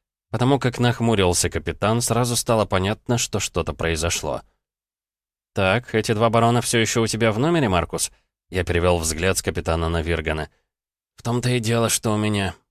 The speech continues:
закивал наш вассал, с которым мы еще при нашей последней встрече как-то незаметно перешли на «ты». «Так ты встретишься с ними». «Именно это я и собираюсь сделать»,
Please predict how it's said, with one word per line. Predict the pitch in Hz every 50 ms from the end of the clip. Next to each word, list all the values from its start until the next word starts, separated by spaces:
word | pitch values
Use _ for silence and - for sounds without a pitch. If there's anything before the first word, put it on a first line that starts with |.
| _ _ _
закивал | - 87 82 87 - 98 87 92 90 90 87
наш | 87 87 - -
вассал, | 87 85 - - - 107 107 104 98
с | -
которым | - - 87 - 90 85 87
мы | 85 85 85
еще | 85 - - 92 82
при | - 82 87
нашей | 87 90 85 - 87 87
последней | 80 - 82 - - 90 90 82 85 87
встрече | 85 - - - 98 104 104 98 - 92 -
как-то | - 87 - - 92
незаметно | 87 87 85 78 87 87 92 92 - 92 90 85
перешли | 90 85 82 80 - - 87 87
на | 87 85
«ты». | 82 - 82 82 82 - _ _ _ _ _ _ _ _ _ _ _ _ _
«Так | - 120 117 -
ты | - 117 104
встретишься | - - - 120 120 117 - 117 101 - - 110
с | 98 -
ними». | 101 101 98 95 90 82 - _ _ _ _ _ _ _ _ _ _ _
«Именно | - 92 107 120 131 131 135 143
это | 156 156 - 147
я | 135 131 135 131
и |
собираюсь | 123 - 113 104 113 113 120 120 120 110
сделать», | 104 98 90 85 82 90 92 90 87 85 82 - - - -